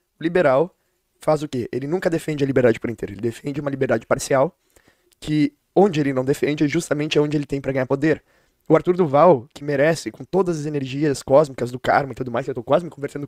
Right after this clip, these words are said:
ao budismo depois dessa, né? Ele merece isso, porque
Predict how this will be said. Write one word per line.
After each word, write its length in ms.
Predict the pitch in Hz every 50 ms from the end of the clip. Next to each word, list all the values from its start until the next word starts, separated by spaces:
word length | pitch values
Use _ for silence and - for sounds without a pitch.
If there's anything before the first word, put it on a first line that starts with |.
| -
ao 120 | - 135 127
budismo 380 | 127 127 120 131 147 143 139
depois 240 | 120 - - 113 107
dessa, 260 | 113 131 165 - 107
né? 140 | 117 113 117 - _ _ - - - - - - - _ _ _ _ _ -
Ele 140 | 170 185 196
merece 400 | 202 196 202 220 214 - 143 127
isso, 160 | 120 - -
porque 340 | - - - 175 175 175